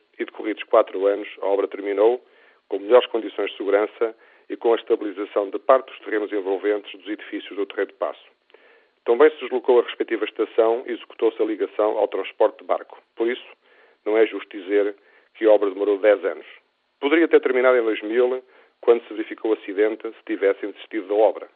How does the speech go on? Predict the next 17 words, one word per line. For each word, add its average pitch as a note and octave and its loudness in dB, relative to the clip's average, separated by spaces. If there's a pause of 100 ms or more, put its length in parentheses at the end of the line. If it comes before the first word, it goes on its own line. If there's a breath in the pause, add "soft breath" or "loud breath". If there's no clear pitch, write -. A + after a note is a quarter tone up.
(120)
Nesse B2 -2
caso, C#3+ 4 (600 soft breath)
muitos E3 0
ficariam C3 2
felizes C3 -4
porque - -6
as A#2 0
obras A2+ 6
apenas A2+ 0 (120)
teriam C3+ 0
demorado A#2 2
três C3 -2
anos, B2+ 2 (640 soft breath)
teriam C3 0
custado A#2 2
muito C#3+ -8
menos, B2 -2